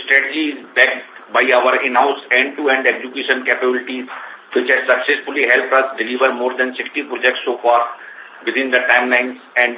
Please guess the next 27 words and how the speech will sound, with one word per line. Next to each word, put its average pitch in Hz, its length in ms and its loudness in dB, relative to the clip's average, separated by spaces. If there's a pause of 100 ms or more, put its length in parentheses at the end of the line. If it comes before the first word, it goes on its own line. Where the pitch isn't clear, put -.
(140)
few 147 200 2
of 131 200 4
them 120 240 2
entitle 120 520 2
us 120 160 -2
for 113 160 2
early 110 200 0
completion 107 480 -8
bonus. 110 280 -2 (840)
One 147 100 6
of 165 160 6
the 160 200 2
key 180 180 -4 (160)
success 156 400 0 (420)
factors 143 440 2
for 139 200 2
achieving 135 480 -2
faster 131 320 2
execution 131 540 -2
is 127 120 -2 (520)
large 117 400 2
pool 139 240 2
of 135 80 -2
equipment 131 500 -2
owned 123 220 2
by 123 100 4
us, 123 240 4